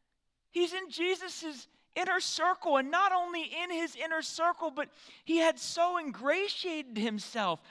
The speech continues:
to the disciples that none of them could make sense of what Jesus was saying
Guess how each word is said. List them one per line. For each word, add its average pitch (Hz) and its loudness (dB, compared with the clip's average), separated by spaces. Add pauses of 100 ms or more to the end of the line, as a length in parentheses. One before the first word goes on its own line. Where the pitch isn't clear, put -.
(300)
to 320 2
the 339 -4
disciples 294 0
that 247 -2 (280)
none 330 4
of 381 0
them 294 2 (680)
could 262 -4
make 269 -2
sense 269 -4
of 190 -8
what 214 -4
Jesus 240 -8
was 196 -12
saying 311 -6